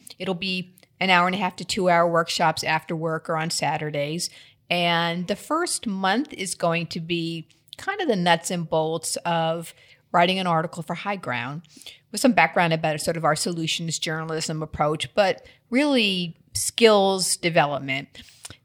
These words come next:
The, the final two weeks of the program, the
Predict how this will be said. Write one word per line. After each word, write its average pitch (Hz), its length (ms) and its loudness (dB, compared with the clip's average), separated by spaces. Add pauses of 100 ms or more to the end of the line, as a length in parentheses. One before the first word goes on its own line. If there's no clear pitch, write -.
(100)
The, 180 440 8 (120)
the 180 340 4
final 320 320 4
two 202 320 0
weeks 180 480 -2
of 170 360 0
the 160 240 2
program, 165 840 2 (300)
the 165 520 4